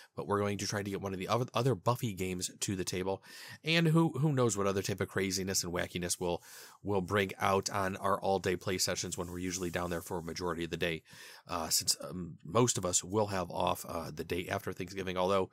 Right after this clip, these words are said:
some people do have to work. So for those of you who do have to work, I, I can only wish you the best at work and get home to your families and play some games when you get there. But let's jump into a few of the things that I played for this past week and, or week and a half or so.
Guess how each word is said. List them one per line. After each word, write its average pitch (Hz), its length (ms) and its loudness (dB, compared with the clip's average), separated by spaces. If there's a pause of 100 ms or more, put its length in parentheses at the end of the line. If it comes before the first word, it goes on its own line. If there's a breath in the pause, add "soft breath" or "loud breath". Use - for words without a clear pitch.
(360 loud breath)
some - 180 4
people 131 180 4
do 135 140 8
have 139 140 8
to 147 60 6
work. 147 320 4 (380 loud breath)
So 117 320 6
for 113 160 4
those 110 240 4
of 104 80 0
you 104 100 0
who 101 100 0
do 107 140 0
have 107 200 2
to 98 80 -2
work, 107 280 2
I, 90 280 -4 (1040 soft breath)
I 98 100 0
can 104 160 -2
only 110 240 4
wish 113 240 4
you 117 60 6
the 101 100 6
best 117 320 4
at 123 140 0
work 117 360 6
and 98 400 0
get 113 140 2
home 117 220 -2
to - 80 -2
your 117 100 -2
families 117 320 0
and 110 80 -2
play 143 140 2
some - 120 0
games 160 300 -2
when 90 80 0
you 85 80 0
get 85 140 0
there. 78 240 -4 (640 loud breath)
But 113 60 4
let's 151 160 8
jump 151 200 8
into 147 300 6
a 107 120 0
few 113 180 0
of 107 60 2
the 110 80 2
things 107 240 2
that 107 100 6
I 98 60 4
played 104 260 0
for - 100 -4
this 95 160 2
past - 600 -2
week 98 400 0
and, 95 240 -2
or 101 140 -8
week 131 180 0
and 127 80 -2
a 127 40 0
half 135 240 -2
or 95 80 -2
so. 78 260 0